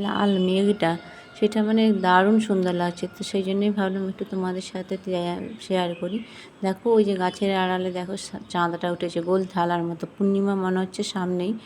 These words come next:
কবে ঠিক আমি জানি না, তবে মনে হয় পূর্ণিমাটা সামনে, সেই জন্য চাঁদটা এত সুন্দর উঠেছে। আর গাছের আড়ালেতে মেঘটা কত সুন্দরভাবে আছে, এত সুন্দর। তো চলো আজকের ভিডিওটা আর বড় করছি না, এখানেই শেষ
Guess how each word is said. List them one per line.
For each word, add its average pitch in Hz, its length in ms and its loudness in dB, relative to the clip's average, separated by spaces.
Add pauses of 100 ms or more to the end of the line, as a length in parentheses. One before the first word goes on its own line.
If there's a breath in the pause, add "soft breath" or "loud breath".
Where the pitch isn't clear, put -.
(300 loud breath)
কবে 180 280 2
ঠিক 208 200 -2
আমি 202 100 2 (100)
জানি 185 200 0
না, 175 160 -2 (420 loud breath)
তবে 180 220 2 (120)
মনে 185 220 0
হয় 226 200 2
পূর্ণিমাটা 190 440 0 (100)
সামনে, 175 300 0 (100)
সেই 180 160 0
জন্য 196 120 0 (120)
চাঁদটা 180 300 -6 (100)
এত 175 80 -14 (140)
সুন্দর 180 380 -4
উঠেছে। 170 300 -6 (520 loud breath)
আর 175 180 -2 (160)
গাছের 175 340 -2
আড়ালেতে 185 360 0 (120)
মেঘটা 180 340 -2 (100)
কত 180 140 -6 (140)
সুন্দরভাবে 180 560 -4 (120)
আছে, 165 140 -8 (120)
এত 170 100 -16 (160)
সুন্দর। 175 360 -4 (540 loud breath)
তো - 60 -8 (120)
চলো 202 260 2 (140)
আজকের 208 320 0 (220)
ভিডিওটা 202 360 2 (200)
আর 196 80 0 (120)
বড় 180 140 4 (100)
করছি 185 340 -2
না, 196 60 0 (120)
এখানেই 185 360 -2
শেষ 175 140 -2